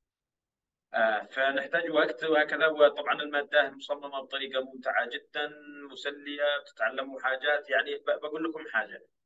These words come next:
أي حد يحضر المادة ويستوعبها، أنا أضمن أنه بيوصل أعلى وظيفة ممكن يوصل لها أي شخص في أي منظمة محلية أو دولية أو متحدة. هكذا باختصار.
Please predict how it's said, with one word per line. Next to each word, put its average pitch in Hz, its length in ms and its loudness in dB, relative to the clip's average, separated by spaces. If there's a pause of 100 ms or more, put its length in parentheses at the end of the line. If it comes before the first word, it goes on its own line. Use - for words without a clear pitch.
(120)
أي 175 320 0
حد 151 160 2
يحضر 147 280 -4
المادة 139 380 -4
ويستوعبها، 143 840 -2
أنا 147 280 -2
أضمن 151 280 -8
أنه 151 160 -12
بيوصل 143 460 -10
أعلى 147 320 0
وظيفة 143 500 -8
ممكن 143 300 -18
يوصل 143 220 -10
لها 139 340 -4
أي - 120 -14
شخص - 300 -8
في 131 160 -16
أي 139 80 -12
منظمة 135 380 -8
محلية 151 600 -8 (340)
أو 139 160 -2
دولية 147 440 -2
أو 139 240 -8
متحدة. 113 720 -12
هكذا 139 320 -2
باختصار. - 460 -8